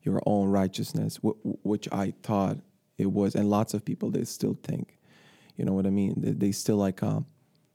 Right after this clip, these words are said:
in that, like, a dream.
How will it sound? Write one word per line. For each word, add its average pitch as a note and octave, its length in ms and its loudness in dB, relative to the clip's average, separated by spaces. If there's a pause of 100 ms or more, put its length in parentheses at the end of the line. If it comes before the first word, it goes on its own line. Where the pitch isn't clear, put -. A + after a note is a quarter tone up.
(480)
in G2+ 160 0
that, F#2 260 2 (800)
like, - 180 -2
a G2+ 60 2
dream. F#2+ 580 2